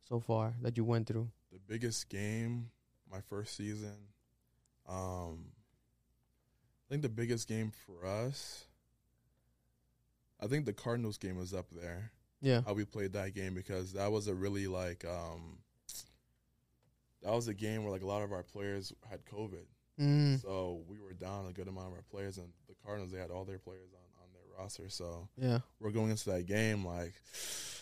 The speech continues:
Speaker 1: <laughs>
Speaker 2: uh, we just gonna go out there and ball, you feel me? And then
Speaker 1: Yeah.
Speaker 2: we started going out there, and they run a high tempo, um, offense. So we're
Speaker 1: Mm.
Speaker 2: out there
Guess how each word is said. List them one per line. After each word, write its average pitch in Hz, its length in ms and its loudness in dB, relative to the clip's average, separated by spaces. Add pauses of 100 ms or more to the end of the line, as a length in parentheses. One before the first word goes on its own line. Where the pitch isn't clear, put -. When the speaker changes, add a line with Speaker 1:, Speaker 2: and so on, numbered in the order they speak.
(540)
Speaker 1:
<laughs> - 20 2
Speaker 2:
uh, - 400 10 (420)
we 180 60 10
just 131 160 8
gonna 262 260 12
go 120 140 12
out 123 120 10
there 110 220 6
and 101 100 2
ball, 127 380 12
you 123 120 8
feel 123 300 4
me? 123 140 4
And 110 100 6
then 131 100 12
Speaker 1:
Yeah. 139 220 12
Speaker 2:
we 131 40 12
started 110 220 10
going 107 180 6
out 127 260 4
there, 107 240 4
and 98 340 0
they 113 140 4
run 113 200 4
a 104 180 4
high 110 220 4
tempo, 104 520 2
um, 85 380 -2
offense. 104 580 2
So 90 220 0
we're 131 220 8
Speaker 1:
Mm. 104 40 8
Speaker 2:
out 101 160 2
there 85 280 -8